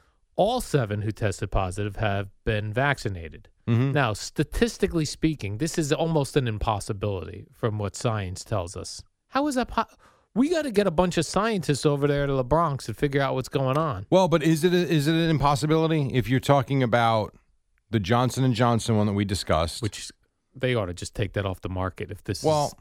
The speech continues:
Speaker 1: is, if this is what's going on with Johnson and Johnson.
Speaker 2: My question would be, how many
Speaker 1: Johnson.
Speaker 2: people in the Yankee organization got the Johnson and Johnson shot?
Speaker 1: Well, they, they said, uh, I heard C-Mac on the afternoon show a couple days ago.
Speaker 2: C-Mac?
Speaker 1: <laughs> Yeah, that's right, Jerry.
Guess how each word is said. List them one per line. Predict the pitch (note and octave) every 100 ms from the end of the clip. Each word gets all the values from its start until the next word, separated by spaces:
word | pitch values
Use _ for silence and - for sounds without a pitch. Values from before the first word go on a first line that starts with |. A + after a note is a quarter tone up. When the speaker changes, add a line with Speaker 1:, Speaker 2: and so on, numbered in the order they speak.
| _ _
Speaker 1:
is, | A2+
if | G#2 -
this | G#2+ -
is | G#2 F#2+
what's | -
going | A2 F#2+ F#2+
on | F#2
with | F#2
Johnson | G2 G2+ F#2+ G2
and | F2+
Johnson. | G2 G2+ G2+ B2
Speaker 2:
My | C3
question | - D#3+ D3 D3
would | A#2+
be, | A#2
how | - B2+
many | C3 C3+
Speaker 1:
Johnson. | B2
Speaker 2:
people | C3+ - A#2+
in | A2+
the | G#2+
Yankee | A2 G#2+ A2 G2+ G#2+
organization | G2+ G2 F#2 G#2+ - G2
got | F#2+ F#2
the | F2+
Johnson | F#2+ G2+ F#2
and | F#2
Johnson | E2+ F#2+ F2 D2+
shot? | - C3+ D2+ - _ _ _ _
Speaker 1:
Well, | C#3+
they, | D#3 E3
they | D#3 D3+ D3+
said, | - G3 G3+ E3+ F3
uh, | D3 C3 B2+ - B2 A#2+
I | A#2+
heard | A2+ C3+ B2
C-Mac | - F3 D#3+ A#2+ A2+ -
on | A2 G#2+
the | A2
afternoon | A#2 A2 A#2 B2 B2+
show | - G2 F#2
a |
couple | - A2+ G#2+
days | A2 A2 G2
ago. | G#2+ F#3
Speaker 2:
C-Mac? | F3 F2+ D#2+ - -
Speaker 1:
<laughs> | - _
Yeah, | - D3+ A#2+ F3+ E3+ E3 -
that's | A3+ - G3+
right, | F#3 D#3
Jerry. | C3+ B2 A#2